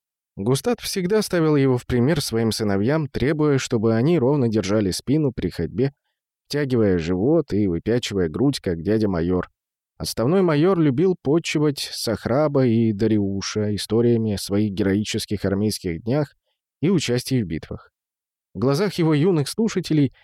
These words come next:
эти истории мгновенно обретали статус легенд, героем которых был их дядя майор, легенд про трусливых пакистанцев, которые, поджав хвосты, бежали в тысяча девятьсот сорок восьмом году от столкновения с индийскими солдатами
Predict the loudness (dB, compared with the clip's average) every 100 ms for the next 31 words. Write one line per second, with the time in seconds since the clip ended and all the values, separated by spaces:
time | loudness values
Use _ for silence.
0 | _ -4 0 -2 0 0 2 2 0 2
1 | 2 2 0 0 -2 0 0 0 -2 -2
2 | -2 -2 -2 -2 0 0 -2 -10 -20 _
3 | _ -6 -2 0 0 -2 0 -2 2 2
4 | 2 0 0 0 2 2 2 2 0 -4
5 | _ _ _ _ -10 -4 -2 -2 -4 -10
6 | -6 -6 -2 -4 0 2 2 0 -2 -4
7 | -2 -4 -2 -2 -2 -6 -12 -18 _ _
8 | _ _ -6 0 2 2 0 -4 -2 -4
9 | -4 -2 -2 0 -2 -2 _ _ -4 -2
10 | 2 0 0 0 -2 -2 0 0 0 -4
11 | -4 -4 -2 -2 0 -2 0 0 2 0
12 | 0 -4 -2 0 0 2 2 0 -2 -2
13 | 0 -2 -2 -4 -2 -4 -2 -2 0 -2